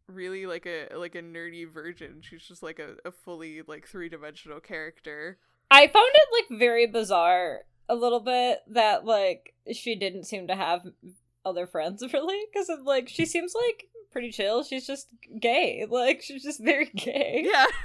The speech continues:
Speaker 1: <laughs> She's, like, normal. <laughs>
Speaker 2: She's just, like, sh-, yeah, she's not, like, weird. She just, uh, she's just pretty with frizzy hair and is gay and is friends with the popular cheerleader. Like, I feel like she should have been more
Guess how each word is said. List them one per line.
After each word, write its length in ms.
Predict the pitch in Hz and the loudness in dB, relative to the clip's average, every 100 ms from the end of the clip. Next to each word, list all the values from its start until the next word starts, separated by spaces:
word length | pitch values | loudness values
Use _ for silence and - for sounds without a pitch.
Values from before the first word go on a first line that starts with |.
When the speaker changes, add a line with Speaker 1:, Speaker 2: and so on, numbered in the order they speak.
| - 453 | -4 -4
Speaker 1:
<laughs> 320 | 453 392 370 | -4 -8 -10
She's, 340 | - 339 - | -2 -2 0
like, 220 | 381 339 | -4 -4
normal. 340 | 277 247 254 - 427 - | -8 -8 -6 -2 2 0
<laughs> 260 | - - | -2 0
Speaker 2:
She's 200 | 719 453 | 2 4
just, 240 | 427 440 427 | 2 2 4
like, 300 | 440 - - _ - | 2 0 -10 _ -16
sh-, 140 | 320 392 | -8 2
yeah, 360 | 440 294 247 | 4 6 4
she's 260 | 254 320 320 | 0 -2 0
not, 260 | 311 339 320 | 4 4 4
like, 200 | 359 349 226 - | 2 0 -12 -16
weird. 640 | - 220 233 254 294 311 | -12 -8 -2 0 -2 -4
She 240 | - 269 240 | -12 -14 -8
just, 400 | 269 285 - 262 | -6 -6 -6 -4
uh, 460 | 254 254 254 247 - - - | -2 -2 -4 -4 -8 -14 -20
she's 280 | 233 247 254 | -14 -10 -8
just 260 | 285 285 - | -8 -8 -4
pretty 280 | 269 294 277 | -2 0 0
with 180 | 247 - | -4 -4
frizzy 340 | 262 254 262 | -4 -2 -4
hair 380 | 269 254 220 196 | -2 -2 -2 -2
and 180 | 233 220 | -2 -2
is 120 | 220 | -4
gay 380 | - 240 220 196 196 | -2 0 2 0 -2
and 140 | 190 | -4
is 120 | 190 | -12
friends 280 | - 220 214 | -4 -4 -4
with 120 | 214 220 | -8 -8
the 60 | |
popular 460 | 208 208 208 214 208 | -2 -2 -2 -6 -6
cheerleader. 560 | 220 220 196 175 175 | -6 -4 -4 -4 -4
Like, 320 | 180 196 196 _ _ _ _ _ _ _ - | -2 -2 -2 _ _ _ _ _ _ _ 0
I 160 | 262 | 0
feel 260 | 247 269 247 | 2 4 4
like 240 | 226 233 - | 2 -4 -6
she 220 | 277 262 | -8 -4
should 220 | 247 214 | -2 -2
have 160 | 196 220 | -4 -4
been 180 | 233 | -4
more 440 | 226 202 196 233 | -2 -6 -6 -10